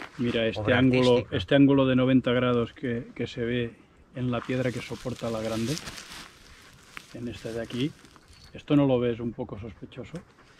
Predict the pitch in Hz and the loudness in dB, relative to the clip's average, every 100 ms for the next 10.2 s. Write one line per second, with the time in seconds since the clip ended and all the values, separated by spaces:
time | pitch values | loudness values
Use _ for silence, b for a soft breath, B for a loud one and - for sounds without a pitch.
0 | - - - - - - 135 131 143 139 | -20 -20 -20 -20 -10 -4 -2 0 -2 -4
1 | - 135 160 170 139 117 113 117 156 143 | -4 -6 -6 -8 -10 -8 -8 -6 -8 -8
2 | 127 113 107 104 104 - - - - - | -6 -4 -4 -8 -10 -8 -8 -8 -12 -12
3 | 113 - 117 117 - - - 117 120 139 | -10 -10 -8 -8 -8 -8 -4 2 2 2
4 | 127 123 123 139 135 - - - - - | 0 0 0 0 2 4 2 0 -2 -2
5 | - - - - - - - - - - | 0 0 0 -2 -2 -6 -10 -10 -10 -8
6 | - - 156 - - - 139 151 165 147 | -6 -2 -2 -4 -4 -4 -2 -2 -2 -6
7 | 131 143 147 135 127 - 208 - - 151 | -8 -10 -6 -6 -6 -10 -14 -14 -12 -8
8 | 135 156 - 180 151 131 143 127 110 123 | -6 -6 -8 -8 -6 -6 -6 -8 -12 -12
9 | 120 110 165 247 269 - - 113 170 - | -12 -8 -6 -6 -12 -18 -20 -18 -18 -16
10 | - 151 | -10 -10